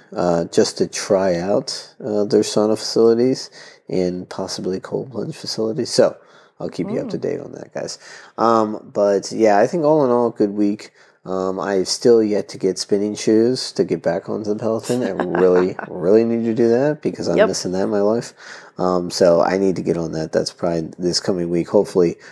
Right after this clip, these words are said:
Speaker 1: for next week.
Speaker 2: You can
Speaker 1: What
Speaker 2: order 'em from Peloton.
Speaker 1: I know. I know. Maybe I should. Um, maybe for next week, What's Got Me Pumped, I can tell you about my new shoes.
Speaker 2: <laughs> Maybe you'll be pumped about your,
Speaker 1: Yeah.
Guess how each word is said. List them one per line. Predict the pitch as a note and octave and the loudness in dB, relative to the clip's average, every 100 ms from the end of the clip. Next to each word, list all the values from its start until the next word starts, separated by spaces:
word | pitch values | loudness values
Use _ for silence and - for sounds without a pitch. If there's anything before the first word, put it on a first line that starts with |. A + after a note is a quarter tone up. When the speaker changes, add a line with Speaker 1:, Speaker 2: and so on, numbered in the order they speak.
| - | -18
Speaker 1:
for | - G2+ | -2 2
next | F#2 - - | 2 0 2
week. | F3+ D#3+ | 2 2
Speaker 2:
You | A#3+ | 0
can | E4+ B3+ | 2 4
Speaker 1:
What | G3+ | 4
Speaker 2:
order | C4 D4+ | 4 4
'em | G#3+ F3+ | 2 -2
from | - F#3+ F#3 | -8 -10 -10
Peloton. | - C4 C#4 - G3 A#3+ - - | -10 -10 -10 -12 -14 -12 -4 0
Speaker 1:
I | F#2+ | 4
know. | B2 B2+ - _ - | 2 0 -6 _ -8
I | D#2+ | -4
know. | E2+ D#2+ | -2 -2
Maybe | D#2+ E2 E2 | -4 -4 0
I | D#2+ | 0
should. | - F2 - _ _ _ _ _ _ _ - - | 4 4 2 _ _ _ _ _ _ _ -4 0
Um, | F#3 - E2+ F2+ F2 F2+ F2 | 2 2 0 -2 -6 -6 -2
maybe | F#2 F2+ - | 2 4 2
for | - - | 0 -2
next | E2 - - | -2 -2 0
week, | - - | 0 2
What's | E2+ D#2+ | 0 2
Got | - - | 0 0
Me | F2 | -2
Pumped, | - - - | -6 -6 -6
I | G2+ | -8
can | - | -6
tell | - - | -4 -2
you | A2 | -2
about | - - - | -2 -4 -8
my | C#3+ | -10
new | - A#2 | -8 -8
shoes. | - - - - - - - - _ - | -6 -6 -8 -14 -20 -18 -18 -20 _ -2
Speaker 2:
<laughs> | B3 - | 0 0
Maybe | - F#3+ | 2 2
you'll | F3 E3 | 2 0
be | - | -6
pumped | - - - | -16 -18 -18
about | - - | -14 -12
your, | C#3+ G#2+ | 0 4
Speaker 1:
Yeah. | F#2 | 4